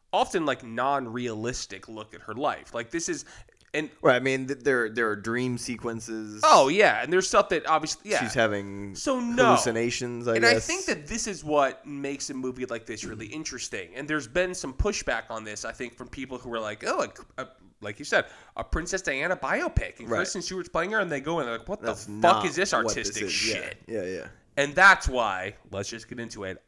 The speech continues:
Speaker 1: I love this movie.
Speaker 2: Okay, me too. <laughs> Yeah.
Speaker 1: I, because we did an entire episode about biopics. Every single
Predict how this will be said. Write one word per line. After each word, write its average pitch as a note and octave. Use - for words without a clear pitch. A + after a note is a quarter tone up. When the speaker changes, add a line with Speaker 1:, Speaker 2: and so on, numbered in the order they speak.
Speaker 1:
I B2
love G#2+
this E2+
movie. -
Speaker 2:
Okay, B2+
me A2
too. -
<laughs> -
Yeah. A3
Speaker 1:
I, A3
because F#3+
we A#3+
did G#3
an D#3
entire G3+
episode E3+
about D#3
biopics. F#2
Every G#3
single D3